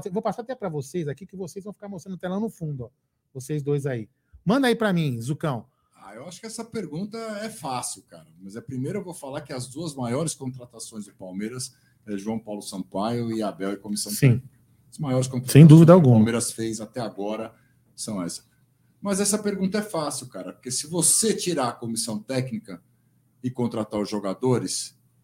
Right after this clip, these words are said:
Speaker 2: talvez esses jogadores não consigam performar com outro técnico. E com essa comissão técnica, tudo que nós já vimos, o que eles são capazes, é, você pode ter outros jogadores e eles consigam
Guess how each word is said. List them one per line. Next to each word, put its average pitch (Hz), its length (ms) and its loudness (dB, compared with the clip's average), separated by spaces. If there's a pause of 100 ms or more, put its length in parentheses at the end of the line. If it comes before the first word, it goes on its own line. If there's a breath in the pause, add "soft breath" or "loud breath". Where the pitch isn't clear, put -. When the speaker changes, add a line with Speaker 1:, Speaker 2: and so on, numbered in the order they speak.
(120)
Speaker 2:
talvez 120 460 -2
esses - 200 -10
jogadores 107 600 -6
não 110 120 -12
consigam 113 520 -12
performar 101 600 -8
com 104 140 -12
outro 101 260 -14
técnico. - 420 -18 (840)
E 226 100 -8
com 180 220 2
essa 156 240 2
comissão 123 380 0
técnica, 110 500 -4
tudo - 300 -12
que 131 80 -4
nós 117 200 -2
já 113 140 -2
vimos, 101 400 -4
o 95 60 -18
que - 120 -10
eles 98 200 -8
são 113 220 -6
capazes, 107 840 -4 (460)
é, 107 320 -4
você 113 260 -4
pode 123 320 -4
ter 160 100 -2
outros 165 380 2
jogadores 131 920 -2 (140)
e 170 140 -6
eles 120 200 -2
consigam 131 640 -6